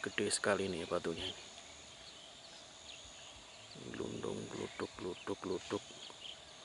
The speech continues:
Kita ikuti.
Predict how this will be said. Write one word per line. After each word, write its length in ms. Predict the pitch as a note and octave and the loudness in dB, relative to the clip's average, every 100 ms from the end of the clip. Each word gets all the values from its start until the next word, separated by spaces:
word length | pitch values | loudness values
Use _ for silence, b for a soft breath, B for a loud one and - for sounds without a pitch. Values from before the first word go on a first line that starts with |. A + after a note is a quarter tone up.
| - - - - - - - - - - - - - - - - - - - - - - - - - - - - - - - - - - - - - - - - - - - | -12 -12 -12 -12 -12 -12 -12 -12 -10 -12 -12 -12 -12 -12 -12 -12 -12 -12 -12 -12 -12 -12 -14 -14 -14 -12 -12 -12 -10 -10 -8 -8 -8 -10 -10 -12 -12 -12 -12 -4 -4 -4 -2
Kita 260 | - - D2+ | 0 4 4
ikuti. 840 | G#2+ - F#2 G2 A2+ C3 D3+ D#3+ | 4 4 8 10 10 10 10 8